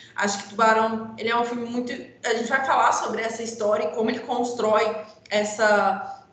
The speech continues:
essa persona americana mesmo. Acho que Tubarão é um dos filmes que representa muito o xerife ali da cidade, o chefe da cidade, e aquele homem que, da família, que vai cuidar da família de todos em primeiro lugar e vence o mal.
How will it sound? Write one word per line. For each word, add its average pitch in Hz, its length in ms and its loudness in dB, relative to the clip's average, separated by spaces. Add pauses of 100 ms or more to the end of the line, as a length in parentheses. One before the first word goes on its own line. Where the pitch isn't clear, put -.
(120)
essa - 220 -2
persona 285 600 2
americana 254 880 -2
mesmo. 220 340 2
Acho 202 160 -4
que - 60 -16
Tubarão 208 340 0
é 226 140 -4
um 220 80 -6
dos 208 220 -10
filmes 226 540 0
que 220 280 -6
representa 226 580 2
muito 220 280 0
o 202 440 -2
xerife 220 640 2
ali - 140 -4
da 202 120 -4
cidade, 208 580 0
o - 60 -12
chefe 202 300 -2
da 202 100 -4
cidade, 208 640 -2 (600)
e 196 600 -6 (220)
aquele 214 400 2
homem 220 400 2
que, - 120 -6 (220)
da 214 160 2
família, 214 880 0
que 214 640 -6
vai 220 240 2
cuidar 233 380 2
da 240 100 0
família 226 680 -4
de 202 120 -6
todos 226 600 2
em 220 100 -8
primeiro 226 460 -6
lugar 208 640 -2
e 220 60 -6
vence 226 580 -2
o 226 140 -4
mal. 214 680 -2